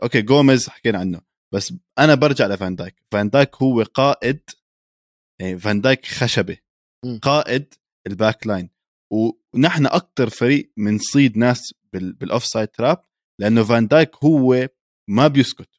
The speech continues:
Speaker 1: وهو بحرك كل حدا حواليه، ويعني أكتر فريق منصيد ناس. فان دايك لسه ذهنيًا ما بعرف شو صار، ما بعرف إذا هو عم بفكر بكأس العالم، لأنه يمكن يكون كابتن، آه، منتخب هولندا بكأس العالم، ك-، ما بعرف، ما بعرف مخه إذا هو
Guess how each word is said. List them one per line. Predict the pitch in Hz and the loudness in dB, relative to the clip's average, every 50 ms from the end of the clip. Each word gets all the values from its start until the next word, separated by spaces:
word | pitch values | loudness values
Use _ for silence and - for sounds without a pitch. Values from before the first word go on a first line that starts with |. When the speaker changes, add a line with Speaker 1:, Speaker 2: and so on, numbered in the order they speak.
| _ - - | _ -14 -6
Speaker 1:
وهو | 110 127 156 151 | 2 4 4 4
بحرك | - - - 151 147 135 123 110 _ | 4 0 -2 -2 0 0 -2 -4 _
كل | - 160 156 | -4 -4 -4
حدا | - - 143 131 123 | -2 -2 0 -2 -2
حواليه، | - 120 107 107 113 135 - 196 - _ _ _ _ _ _ _ - | -4 -4 -2 -2 0 0 0 -2 -4 _ _ _ _ _ _ _ -4
ويعني | 107 113 110 107 113 113 117 117 120 | 0 0 2 2 2 2 2 0 -2
أكتر | - - 170 - - - 147 120 | -2 -4 -4 -4 -2 -2 -2 -2
فريق | - - 131 147 123 | 0 0 -2 -2 0
منصيد | 123 113 110 - - 127 107 101 | -2 -2 -2 -2 -2 -4 -2 -2
ناس. | 113 107 101 - - - _ _ _ _ _ _ _ _ _ _ _ _ _ _ _ _ - 98 | -4 -4 -4 -6 -12 -20 _ _ _ _ _ _ _ _ _ _ _ _ _ _ _ _ -2 2
فان | 127 131 131 120 | 4 4 4 4
دايك | 143 180 190 - - 147 | 4 4 4 4 2 0
لسه | 170 165 - - 127 | 0 0 2 -2 -2
ذهنيًا | 101 113 110 110 117 135 160 156 135 139 143 143 135 - _ _ - | -2 -2 -2 0 0 2 2 4 4 4 2 2 0 -2 _ _ 0
ما | 117 139 165 | 2 2 4
بعرف | 170 160 135 120 - | 4 2 0 0 -2
شو | - 113 | -6 -8
صار، | 101 - - 95 98 107 _ _ _ _ _ _ _ - 101 | -8 -6 -6 -8 -8 -10 _ _ _ _ _ _ _ -6 0
ما | 117 135 | 2 4
بعرف | 156 156 139 123 | 4 4 2 2
إذا | 135 | 2
هو | 131 127 | 0 2
عم | 117 113 110 | 2 2 -2
بفكر | 104 - 147 139 - 139 120 | 0 -2 -2 -4 -2 -4 -4
بكأس | 104 110 104 - - - - 104 | -4 -4 -6 -6 -8 -8 -8 -10
العالم، | 98 95 120 147 151 135 139 139 127 110 | -6 0 2 2 4 6 4 4 4 2
لأنه | 101 101 104 101 | 0 0 0 0
يمكن | 113 113 - - 113 | -2 -2 -2 -2 -4
يكون | 107 - 120 110 101 | -2 -2 -2 -4 -2
كابتن، | - 127 120 - - - 120 110 104 101 _ _ _ _ _ - | 0 -2 -2 -2 -2 -2 0 0 0 -2 _ _ _ _ _ -10
آه، | - 92 101 98 95 98 | -6 -4 -2 -2 -2 -2
منتخب | 110 117 113 - 113 - - 101 92 101 | -2 -2 -2 -4 -8 -8 -8 -6 -6 -4
هولندا | 101 110 120 143 165 160 139 143 139 | -4 -2 0 0 0 0 2 0 0
بكأس | 123 - - 123 123 - - | 0 0 -6 -8 -8 -6 -6
العالم، | - 110 131 131 | -4 -4 -2 -4
ك-، | 120 - 120 - | -4 -6 -8 -6
ما | - 123 151 156 | -2 0 0 2
بعرف، | 147 147 123 101 - - - | 2 2 0 0 -4 -4 -2
ما | 135 | 0
بعرف | 143 135 113 120 | 0 2 2 2
مخه | 135 147 - - 101 120 113 | 0 0 0 -2 -2 -2 -2
إذا | 107 101 104 | 0 -2 -2
هو | 104 117 123 113 101 | -2 0 0 0 -2